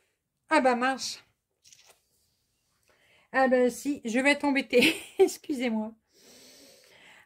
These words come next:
Ah mince. Je me suis plantée en beauté.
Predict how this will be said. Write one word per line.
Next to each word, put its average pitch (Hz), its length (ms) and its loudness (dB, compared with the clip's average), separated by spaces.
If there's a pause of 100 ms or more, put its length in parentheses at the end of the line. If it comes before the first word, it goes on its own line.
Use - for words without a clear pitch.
(100)
Ah 370 280 4
mince. 339 1600 -2 (1500)
Je - 180 -12
me 277 160 -2
suis 320 400 -4
plantée 262 1700 -4
en 247 160 -8
beauté. 226 1120 -6